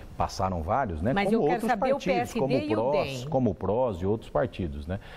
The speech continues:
Speaker 1: O que aconteceu claramente é que nós tivemos cerca de cento e trinta deputados federais eleitos na oposição na última eleição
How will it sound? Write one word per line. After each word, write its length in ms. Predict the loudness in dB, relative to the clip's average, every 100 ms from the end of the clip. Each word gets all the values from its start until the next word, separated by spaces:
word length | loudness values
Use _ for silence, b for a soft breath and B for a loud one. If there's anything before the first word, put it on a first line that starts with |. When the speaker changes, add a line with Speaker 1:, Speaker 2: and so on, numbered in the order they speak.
| B
Speaker 1:
O 80 | -4
que 100 | 0
aconteceu 540 | 0 0 0 0 0 0
claramente 640 | 0 0 -2 -4 -8 -8
é 20 |
que 100 | 0
nós 200 | 0 0
tivemos 480 | -2 0 0 -2 0
cerca 280 | 0 2 0
de 140 | -2
cento 400 | -2 2 2 2
e 60 | 0
trinta 420 | 2 2 2 2
deputados 440 | 0 0 -2 -2
federais 500 | -2 0 2 2 2
eleitos 560 | 2 4 2 0 -2 2
na 180 | 4 4
oposição 800 | 2 2 2 0 0 2 2 0 B B B
na 180 | 0 2
última 320 | 0 0 0
eleição 480 | 0 0 0 0